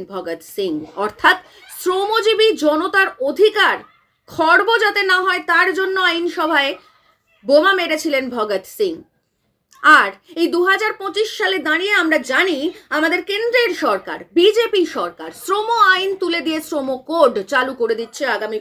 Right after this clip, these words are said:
পয়লা এপ্রিল থেকে, যার বিরুদ্ধে আগামী বিশে মে সি টু ট্রেড ইউনিয়ন সারা ভারত জুড়ে বন্ধ ডেকেছে। অর্থাৎ শ্রমজীবী জনতার অধিকার খর্ব করার জন্য শ্রম আইন তুলে দিয়ে শ্রম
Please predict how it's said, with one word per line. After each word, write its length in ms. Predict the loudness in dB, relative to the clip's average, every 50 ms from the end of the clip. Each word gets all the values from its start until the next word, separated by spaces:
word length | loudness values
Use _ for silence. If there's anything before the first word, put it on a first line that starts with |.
| -6 -4
পয়লা 280 | -4 -4 -4 -4 -6 -6 -6 -8 -10
এপ্রিল 400 | -10 _ _ -2 2 2 4 4 2 2 0
থেকে, 220 | -4 -2 -4 -6 -6 -8 _ _ _ _ _ -6
যার 260 | 0 4 4 4 4 2
বিরুদ্ধে 380 | 0 -2 -2 -4 -4 0 4 4
আগামী 320 | 4 4 4 0 -2 -2
বিশে 360 | -2 0 0 -2 -2 -2 -4 -4 -4 -4 -4
মে 140 | -2 -2 -2 -2 -4 -6 -12 _ _ _ _ -18
সি 220 | -4 2 4 4 4 4 2
টু 80 | -4 -6 -6 -8 _ _
ট্রেড 320 | -4 -2 2 4 4 4 4 2
ইউনিয়ন 420 | 2 0 -2 -6 -10 -12 -14 -16 -20 _ _ _ _ _ _ _
সারা 300 | -4 2 2 4 4 4 2 2 2
ভারত 320 | 2 2 4 2 0 2 0 -2 -2
জুড়ে 200 | -2 -2 -2 -2 -4 -2 0
বন্ধ 240 | 2 2 2 2 0 0 2 2
ডেকেছে। 340 | 2 2 0 -4 -4 -2 2 2 2
অর্থাৎ 400 | 2 0 -2 4 6 6 6 6 2 -6 _ _ _ _ _ _
শ্রমজীবী 800 | -12 -6 -4 -2 -2 -2 -4 -6 -6 -4 -2 -2 0 2 4 2 2 2 0 0
জনতার 520 | 0 2 2 0 -2 2 4 4 4 4 2 -2
অধিকার 520 | -6 -4 0 0 0 0 2 2 2 2 2 0 -2 -10 -10
খর্ব 340 | -4 0 0 0 0 0 -2 -2 -4 -2 0
করার 300 | 0 2 4 2 2 0 0 -4 -6
জন্য 360 | -4 -2 -2 0 0 0 -2 -4 -4 -8 -10 -14 -14
শ্রম 260 | -12 -10 -10 -8 -8 -8 -8 -8 -4 -2 0 0
আইন 240 | 0 0 -2 -2 -2 -4 -2 0
তুলে 200 | 0 0 0 0 0
দিয়ে 140 | 0 0 -2 -2 -6
শ্রম 220 | -6 -4 -2 -2